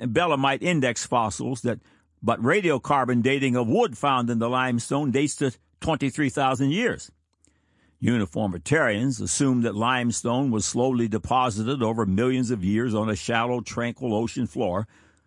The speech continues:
a place normally absent of fossil wood. Factoring in the aging effect of depleted carbon by the flood, the radiocarbon date is consistent with fossils being buried with limestone four thousand years ago.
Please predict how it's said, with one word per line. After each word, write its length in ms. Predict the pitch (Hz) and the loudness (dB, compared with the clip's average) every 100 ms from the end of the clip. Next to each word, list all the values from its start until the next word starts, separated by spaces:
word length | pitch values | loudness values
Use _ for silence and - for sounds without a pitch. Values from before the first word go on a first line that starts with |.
| _ | _
a 100 | - | -4
place 320 | 110 139 123 - | -2 -2 -2 0
normally 380 | 123 117 110 | 0 2 2
absent 460 | 113 143 - 104 95 | 2 0 -2 -4 -4
of 100 | - | -4
fossil 400 | 165 170 - 95 | 0 0 0 -2
wood. 220 | 85 - - _ _ _ _ _ - | -2 -4 -12 _ _ _ _ _ -4
Factoring 440 | 208 220 180 160 | -2 0 0 0
in 140 | 165 151 | 0 2
the 140 | 127 | 2
aging 460 | 127 175 123 127 117 | 2 0 -2 -4 -4
effect 440 | 104 127 139 - | -4 -4 -6 -4
of 200 | 117 92 - _ _ - | -6 -6 -12 _ _ -6
depleted 640 | 120 175 - 165 143 117 | -4 -4 -2 0 0 -2
carbon 440 | - 156 151 127 117 | 0 0 2 0 0
by 160 | 123 107 | 0 -2
the 100 | 101 | -6
flood, 380 | 147 113 107 - _ _ _ - | -4 -4 -4 -8 _ _ _ -4
the 80 | |
radiocarbon 960 | 123 151 202 185 175 175 165 170 165 160 | 0 2 2 2 0 0 2 2 0 -2
date 240 | 151 160 139 | 0 0 -2
is 160 | 131 | -4
consistent 640 | - 131 - 180 170 175 175 | -2 -2 -2 -4 -4 -4 -4
with 140 | 139 | -6
fossils 500 | - 147 147 - 156 | -2 -2 0 -2 -6
being 320 | 107 139 120 | -2 0 0
buried 320 | 104 139 156 139 | 2 2 0 -2
with 140 | 123 | -4
limestone 720 | 139 156 139 110 135 131 123 - | 0 0 0 -2 -2 0 -2 -6
four 300 | - 151 147 | -4 0 0
thousand 500 | - 127 127 117 120 | 0 0 2 2 2
years 260 | 123 110 90 | 2 2 0
ago. 360 | 92 90 65 | -2 -4 -6